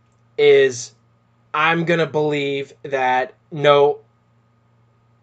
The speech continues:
David did not commit sin against Bathsheba and Uriah. He only committed sin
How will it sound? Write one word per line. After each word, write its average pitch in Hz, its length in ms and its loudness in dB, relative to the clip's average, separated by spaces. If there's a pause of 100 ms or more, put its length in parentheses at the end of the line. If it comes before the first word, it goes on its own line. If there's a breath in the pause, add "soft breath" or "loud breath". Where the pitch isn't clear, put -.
(140)
David 160 420 -2
did 147 180 -8
not 147 240 -2
commit 135 260 -8
sin 143 380 -6
against 123 420 -10
Bathsheba 127 680 -6
and 117 140 -10
Uriah. 131 460 0
He 127 240 -18
only 151 240 -4
committed 131 420 -6
sin 120 360 -8